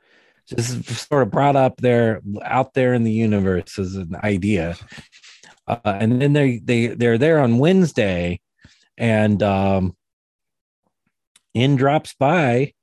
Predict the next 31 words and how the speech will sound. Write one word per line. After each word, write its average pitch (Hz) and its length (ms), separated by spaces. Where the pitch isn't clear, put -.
<laughs> - 300
Billy 113 320
Preston. 120 680
And 123 200
he, 127 220
and 123 200
he's 113 140
just - 320
there 139 320
and 139 80
he's 135 180
hanging 127 260
out. 127 420
And 120 180
then 120 180
they're 120 180
like, 117 260
"Well, 247 260
we're 226 120
gonna, 202 340
you 190 160
know, 165 140
play 190 240
something. 135 420
So, 123 440
uh, 117 240
why 127 140
don't 135 180
you 117 200
hop - 320
on?" 101 380